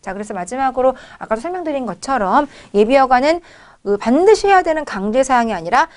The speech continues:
신청할 수 있는 선택 사항이다라는 거. 이게 좀 중요하게 확인해야 될 부분이고 설명드리는 부분 잘 좀 인지하셔서 확인을 하셨으면 좋겠어요. 자, 그럼 잠시 쉬었다가 저희 다음 보험 사업 앱부터 다시 진행하도록 하겠습니다.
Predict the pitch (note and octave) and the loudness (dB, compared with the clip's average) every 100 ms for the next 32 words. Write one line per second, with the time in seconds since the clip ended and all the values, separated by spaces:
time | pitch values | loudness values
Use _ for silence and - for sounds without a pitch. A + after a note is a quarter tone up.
0 | _ - - A#4+ - G4+ F#4 E4+ D4+ B3 | _ -14 -8 -8 -6 -6 -6 -6 -8 -8
1 | B3 F4+ F4+ - E4+ E4 A#3+ F3+ E3 D#3+ | -8 -10 -10 -8 -8 -6 -10 -10 -14 -16
2 | F3 F3 G#3 D4 E4+ - _ A#3 A#3 F#3 | -16 -8 2 2 0 -18 _ -18 -16 -12
3 | F#3+ G3 E3+ E3 F#3+ B3+ C#4+ C4+ B3 - | -10 -8 -10 -10 -10 -8 -10 -6 -6 -8
4 | G3+ F#3+ F3+ F3+ D4+ D#4+ - _ F4+ F4+ | -14 -14 -12 -6 -6 -6 -14 _ -6 -6
5 | D#4 C4 A#3 A3+ F3+ F3+ - F#3+ F#3+ A#3 | -6 -8 -10 -10 -12 -12 -14 -12 -8 -8
6 | B3+ B3+ A3 D4 F4 - C4+ A#3 A#3+ C#4 | -8 -8 -2 2 2 -2 -8 -6 -6 -8
7 | - G#3 - - - - _ _ _ F#3+ | -12 -16 -16 -20 -20 -20 _ _ _ -10
8 | G3 F#3+ F3 - G3+ C#4+ C#4 B3 A#3 F#3+ | -8 -8 -14 -14 -8 -6 -4 -4 -4 -8
9 | G3+ F3 A3 E4+ - _ _ - F#3+ C4+ | -8 -2 -2 -2 -6 _ _ -12 -2 -2
10 | D4+ - E4 E4+ - _ F#3+ - - - | -2 -4 0 0 -2 _ -6 -6 -20 -6
11 | G#3+ F3 F3 G#3 C4 D#4+ - _ - F#3+ | -6 -6 -8 -2 -2 -2 -14 _ -12 -10
12 | F#3+ A3 F#3+ F#3+ B3+ C4 - F#3+ - A#3 | -8 -8 -8 -6 -6 -6 -8 -12 -6 -2
13 | C4+ | -2